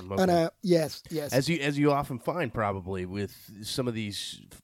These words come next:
Speaker 2: f-, harder fighting forces, right? Of course,
Speaker 1: Correct.
Speaker 2: I'm sure native Taliban fight hard, but then you'll meet some of these groups from the outside that come in to fight jihad,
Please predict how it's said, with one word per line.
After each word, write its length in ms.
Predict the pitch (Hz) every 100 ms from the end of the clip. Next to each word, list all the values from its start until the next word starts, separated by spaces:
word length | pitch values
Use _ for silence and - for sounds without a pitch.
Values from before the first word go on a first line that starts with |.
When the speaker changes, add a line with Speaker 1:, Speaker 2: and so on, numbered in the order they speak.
| -
Speaker 2:
f-, 80 |
harder 300 | 95 127 120
fighting 320 | 104 113 107 101
forces, 420 | 120 117 90 85
right? 140 | 90
Of 80 | 87
course, 160 | 101 95
Speaker 1:
Correct. 200 | 165 151
Speaker 2:
I'm 40 |
sure 60 | 95
native 560 | 95 95 110 107 104 92
Taliban 480 | 92 92 90 90
fight 200 | 87 90
hard, 320 | - 101 98 85
but 120 | 87
then 220 | 98 90 - - _
you'll 100 | 107
meet 240 | 101 101 -
some 220 | 113 101
of 80 | 95
these 260 | 92 87
groups 320 | - 107 -
from 140 | - 98
the 80 | 92
outside 580 | 98 - - 110 120 95
that 120 | 78
come 220 | 110 104
in 100 | 98
to 80 | 95
fight 420 | 90 98 87 80
jihad, 640 | 101 98 92 101 110 104